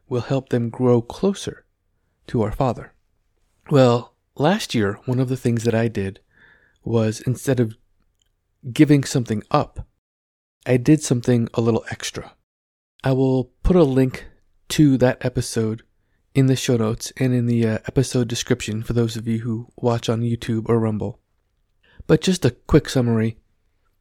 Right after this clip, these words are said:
Last year, what I did was, during my own quiet time, I read an extra chapter of the Bible every day. Most of you know by now that when I do my own personal quiet time,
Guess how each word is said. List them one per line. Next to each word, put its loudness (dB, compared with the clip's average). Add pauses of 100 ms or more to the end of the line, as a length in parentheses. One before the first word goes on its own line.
(220)
Last 0
year, 2
what 2
I 0
did -6 (640)
was, -2
during 0
my 4
own 2
quiet -2
time, -8 (840)
I 0
read 2 (320)
an -4
extra -4
chapter -10 (560)
of -2
the -4
Bible -6
every -2
day. -8 (800)
Most 4
of 4
you 4
know 2
by 4
now -2 (460)
that -2
when 0
I 2
do 0
my 2
own 0
personal -4
quiet -4
time, -6